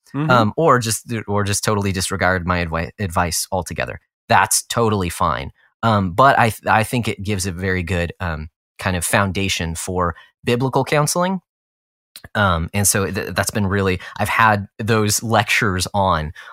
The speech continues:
Speaker 2: on my iPad throughout the day, which has been really cool, just to orient yourself. You know, the, the drumbeat is,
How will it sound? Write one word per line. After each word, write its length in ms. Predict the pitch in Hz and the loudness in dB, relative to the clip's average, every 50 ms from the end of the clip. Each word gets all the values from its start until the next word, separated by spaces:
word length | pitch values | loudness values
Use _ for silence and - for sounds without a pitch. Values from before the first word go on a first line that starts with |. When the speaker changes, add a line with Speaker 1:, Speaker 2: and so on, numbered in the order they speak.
| - - | -8 -6
Speaker 2:
on 120 | 98 101 | -2 0
my 340 | 92 90 90 - 85 92 90 | 2 2 2 2 2 0 0
iPad 280 | - - 69 73 73 | -2 -4 -4 -4 -4
throughout 240 | - 95 82 76 - | -2 -2 -2 -2 -2
the 60 | - | -6
day, 240 | 78 80 76 58 60 | -6 -6 -6 -6 -6
which 160 | 76 80 - - | -8 -8 -8 -8
has 100 | 92 - | -10 -8
been 180 | - 80 78 76 | -8 -8 -6 -6
really 240 | 80 80 78 82 82 | -6 -6 -6 -6 -8
cool, 360 | - - 143 113 90 85 - _ _ _ _ - | -8 -6 -6 -4 -6 -6 -8 _ _ _ _ -4
just 200 | - 208 - - | -2 -2 0 0
to 60 | - | 0
orient 640 | - 131 123 120 117 107 104 104 - - - - - - | 2 2 4 4 4 4 2 0 0 -4 -6 -8 -6 -6
yourself. 520 | 101 101 98 - - 107 95 92 92 - 120 | -4 -2 -2 0 2 2 2 2 2 0 -2
You 240 | 127 123 139 139 | -2 0 0 2
know, 120 | 120 110 104 | 2 2 4
the, 140 | 107 101 92 | 2 0 0
the 200 | 95 113 113 104 | 0 -2 -2 0
drumbeat 540 | 104 120 131 127 127 117 113 107 104 - - | 2 4 4 6 4 4 2 0 -2 -2 -2
is, 380 | 104 101 98 95 92 92 - | 0 0 0 0 0 0 -2